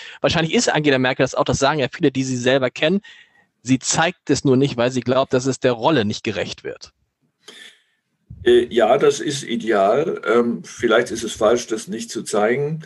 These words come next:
Speaker 2: äh, weil dann natürlich das andere Vorurteil greift, "Oh, ist die oberflächlich", ähm,
Speaker 1: Mhm.
Speaker 2: und, äh, kann man ihr so viel Verantwortung, äh, zuweisen. Ähm,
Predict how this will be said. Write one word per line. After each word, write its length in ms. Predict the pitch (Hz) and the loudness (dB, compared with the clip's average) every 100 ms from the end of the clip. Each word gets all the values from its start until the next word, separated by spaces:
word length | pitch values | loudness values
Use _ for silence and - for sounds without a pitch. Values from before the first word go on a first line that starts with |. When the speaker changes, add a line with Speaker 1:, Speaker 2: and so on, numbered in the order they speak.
| - _ - | -18 _ -2
Speaker 2:
äh, 160 | 110 | 0
weil 400 | 107 110 107 104 - | 2 4 4 2 0
dann 280 | 95 113 | -2 0
natürlich 340 | 135 123 139 123 | 2 0 0 2
das 180 | 120 - | 0 0
andere 300 | 131 135 117 | 0 2 0
Vorurteil 580 | 120 78 95 110 95 | 2 0 0 0 0
greift, 520 | 92 87 92 120 - - | 0 0 2 2 0 -2
"Oh, 200 | 90 82 | 0 0
ist 200 | 90 90 | -2 -4
die 120 | 82 | 0
oberflächlich", 840 | 90 101 92 - - 110 117 - - - - - | 2 2 0 -2 -2 -4 -6 -10 -18 -20 -18 0
ähm, 260 | 117 117 | 2 4
Speaker 1:
Mhm. 180 | 120 123 131 | 2 0 2
Speaker 2:
und, 360 | 120 110 - | 2 2 -4
äh, 260 | - 110 98 | 0 2 2
kann 220 | 101 110 | -2 -2
man 160 | 110 92 | -2 0
ihr 240 | 113 107 | 2 2
so 180 | 98 107 | 0 -4
viel 160 | 117 | -4
Verantwortung, 720 | - 87 - 107 101 98 95 - - | -4 -4 0 2 2 -2 -8 -12 -8
äh, 140 | 95 | -8
zuweisen. 840 | 95 - 117 95 87 87 95 104 - - - - - | -6 -4 -4 -2 -2 -2 -2 -8 -10 -18 -20 -14 0
Ähm, 380 | 117 - 107 | 2 2 -2